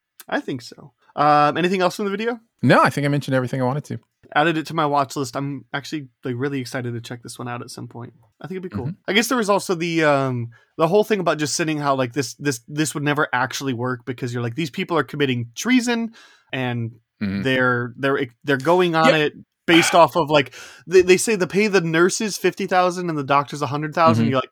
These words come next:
Speaker 1: "Nope, not a chance."
Speaker 2: Well,
Speaker 1: Um,
Speaker 2: it,
Speaker 1: it's <laughs>
Speaker 2: it, what's, what's wild about this, the, the plot of this movie is we're supposed to hate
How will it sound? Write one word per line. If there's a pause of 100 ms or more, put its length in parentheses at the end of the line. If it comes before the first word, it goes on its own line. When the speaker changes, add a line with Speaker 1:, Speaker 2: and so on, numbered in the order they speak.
Speaker 1:
"Nope,
not
a
chance." (380)
Speaker 2:
Well,
Speaker 1:
Um,
Speaker 2:
it,
Speaker 1:
it's (500)
<laughs>
Speaker 2:
it,
what's, (120)
what's
wild
about
this,
the,
the
plot
of
this
movie
is (460)
we're
supposed
to
hate